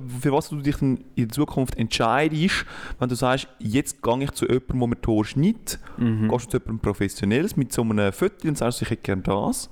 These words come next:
Speaker 2: Mhm.
Speaker 1: Gehst du zu jemandem, der semi-professionell ist, wo du nachher sagst,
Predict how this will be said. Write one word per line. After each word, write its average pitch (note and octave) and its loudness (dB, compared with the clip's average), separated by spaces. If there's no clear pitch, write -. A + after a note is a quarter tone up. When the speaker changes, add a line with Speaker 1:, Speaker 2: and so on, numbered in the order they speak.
Speaker 2:
Mhm. A2 0
Speaker 1:
Gehst B2+ 0
du C#3 0
zu B2 -2
jemandem, C#3+ 0
der A#2+ 2
semi-professionell E3+ 0
ist, G#3 2
wo B2+ 2
du - -2
nachher B2 2
sagst, D3 0